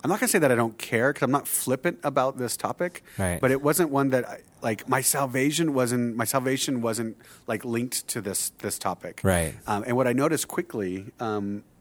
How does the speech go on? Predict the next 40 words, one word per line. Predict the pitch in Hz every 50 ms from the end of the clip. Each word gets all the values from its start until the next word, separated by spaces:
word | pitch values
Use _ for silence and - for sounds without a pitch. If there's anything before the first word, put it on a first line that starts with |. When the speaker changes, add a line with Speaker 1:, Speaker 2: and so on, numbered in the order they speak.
| _ _ _
Speaker 1:
here | - - - - 147
at | 143 110
the | 120 113
school, | - - - 139 139 135 117
especially | 107 - 151 151 - 151
two | - -
years | 107 101 123 165 156
ago, | 127 95 92 85 76 90 - - - - - - - - -
was | 135 120 104
that | 117 120 113 98
there, | 123 120 123 117
this, | 123 127 139 143
this | 135 151 170 -
was | 254 190
big | 135 - 135 160 214 -
for | - 277
a | 247
lot | 180 120
of | 107
kids. | - - 120
I |
mean, | 127 151
this | 196 -
was, | 262 240 214
like, | 196 135 110 -
almost | 139 170 185 170 -
like | 147 113
a | 110
deal | 90 85 - - - 175 220 240
breaker | 185 131 98 87 - 85
for | - 98
some | - - 95 90
kids. | - - 90 78 71 - - - - - - -
Speaker 2:
Yeah. | 95 87 98 98 92 117
Speaker 1:
Um, | 110 107 110
I, | - 131
I | 143 135
had | 139 143 151
a | 147
student, | - - - 147 147 143 135 131 -